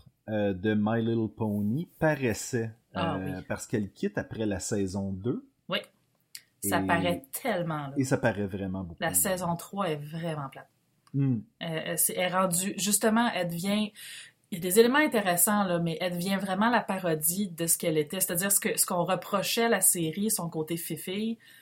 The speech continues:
Speaker 2: ben, il est là. Parce que à la fin, en tout cas, on, là, on parle pas des histoires, mais, tu sais, ça, ça devient, il y a des affaires de princesse, puis de château, puis de...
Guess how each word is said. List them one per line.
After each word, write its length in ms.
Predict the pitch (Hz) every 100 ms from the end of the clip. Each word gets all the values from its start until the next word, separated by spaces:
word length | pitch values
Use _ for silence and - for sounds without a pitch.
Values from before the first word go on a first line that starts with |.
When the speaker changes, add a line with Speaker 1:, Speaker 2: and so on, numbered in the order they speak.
| - _
Speaker 2:
ben, 100 | 170 180
il 360 | 180 170 175
est 40 | 160
là. 160 | 160 - _ _ _ _ _ _
Parce 220 | 151 151
que 140 | - 165
à 240 | 156 156
la 140 | 156 151
fin, 560 | - 180 180 180 170 156
en 40 |
tout 160 | 170 165
cas, 60 | 143
on, 920 | 139 139 - - - 170 - - -
là, 100 | 190
on 60 | 180
parle 180 | 170 170
pas 100 | 196
des 200 | 175 170
histoires, 240 | - 220
mais, 280 | 208 165 156
tu 60 | -
sais, 360 | 226 220 -
ça, 220 | 190 - -
ça 160 | 220
devient, 240 | 202 247 220 -
il 60 | 202
y 20 |
a 40 |
des 160 | 196 208
affaires 200 | 208 202
de 100 | 180
princesse, 640 | - 170 156 - 180 180
puis 100 | -
de 40 | -
château, 580 | - 156 156 - 165 160
puis 140 | - 156
de... 160 | 156